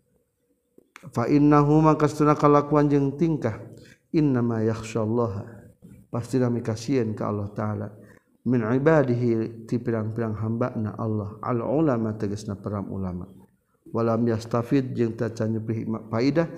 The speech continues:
sa Syafi'i rahimahullah, hadal khaufa, kana ieu khauf, wa zuhda, kana zuhud.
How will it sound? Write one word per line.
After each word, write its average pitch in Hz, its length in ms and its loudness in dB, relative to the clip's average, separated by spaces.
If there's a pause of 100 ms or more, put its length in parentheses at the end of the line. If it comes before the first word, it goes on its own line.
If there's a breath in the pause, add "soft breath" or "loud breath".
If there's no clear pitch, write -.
(180 loud breath)
sa 117 320 -2
Syafi'i 117 640 -4
rahimahullah, 113 880 -4 (320 loud breath)
hadal 123 320 0
khaufa, 127 400 -2
kana 110 240 -2
ieu 104 160 -4
khauf, 120 320 -2
wa 104 80 -2
zuhda, 110 400 -4
kana 101 240 -6
zuhud. 98 320 -6